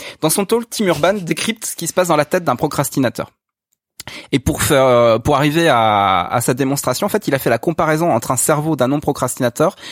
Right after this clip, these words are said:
et celui d'un procrastinateur. Dans cette étude très sérieuse,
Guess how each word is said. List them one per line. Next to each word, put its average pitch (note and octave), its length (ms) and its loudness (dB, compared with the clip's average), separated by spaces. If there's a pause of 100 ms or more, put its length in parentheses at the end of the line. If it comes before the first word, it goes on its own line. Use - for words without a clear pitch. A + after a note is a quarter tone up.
(200)
et C3+ 80 -2
celui E3+ 240 0
d'un D#3+ 120 2
procrastinateur. - 760 -4 (760)
Dans C#3 160 0
cette D#3 200 0
étude D#3 240 -4
très - 180 -2
sérieuse, F3 520 0